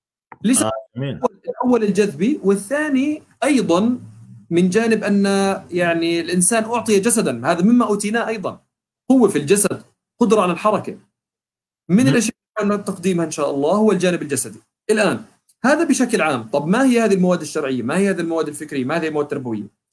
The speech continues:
Speaker 1: إحنا قسمنا البرنامج على فصول، أو يعني برامجنا بشكل عام على فصول. قمنا بتشكيل نموذج فصلي.
Speaker 2: مم.
Speaker 1: أن الفصل فيه، آه، يتكون من ثلاث أشهر.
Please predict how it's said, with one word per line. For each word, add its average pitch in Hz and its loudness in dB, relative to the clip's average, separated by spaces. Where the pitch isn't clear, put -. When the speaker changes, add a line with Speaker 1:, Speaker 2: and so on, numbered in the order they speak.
Speaker 1:
إحنا 277 4
قسمنا 254 4
البرنامج 202 2
على 170 4
فصول، 147 -4
أو 143 2
يعني 143 0
برامجنا 170 2
بشكل 143 -6
عام 175 0
على 156 0
فصول. 131 -8
قمنا 269 6
بتشكيل 214 2
نموذج 190 2
فصلي. - -4
Speaker 2:
مم. 247 -2
Speaker 1:
أن 254 4
الفصل - -6
فيه، 151 2
آه، 147 -2
يتكون 165 0
من 160 -2
ثلاث 180 -2
أشهر. 170 -2